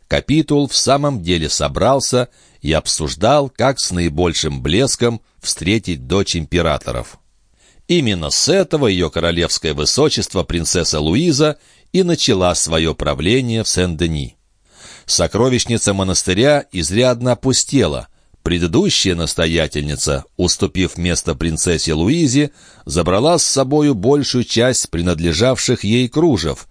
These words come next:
а равно ковчеги и дароносицы, которые, как правило, предоставляли общине настоятельницы из знатных семей,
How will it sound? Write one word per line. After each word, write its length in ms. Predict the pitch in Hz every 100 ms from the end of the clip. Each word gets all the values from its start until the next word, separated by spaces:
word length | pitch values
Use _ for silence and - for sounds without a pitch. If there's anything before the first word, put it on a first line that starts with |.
| _ -
а 200 | 78 87
равно 400 | 95 78 82 78
ковчеги 600 | 76 - - 139 120 120
и 80 | 113
дароносицы, 880 | 113 120 123 131 92 80 - 73 64 _ _
которые, 500 | 78 - 98 90 87
как 300 | - 92 -
правило, 480 | 87 95 87 85 82
предоставляли 840 | 87 87 87 - 82 85 90 87
общине 520 | 85 - - 101 92
настоятельницы 1000 | 90 87 - 85 98 95 90 90 82 92
из 160 | 90 78
знатных 500 | 87 92 85 92 87
семей, 520 | - 104 107 85 65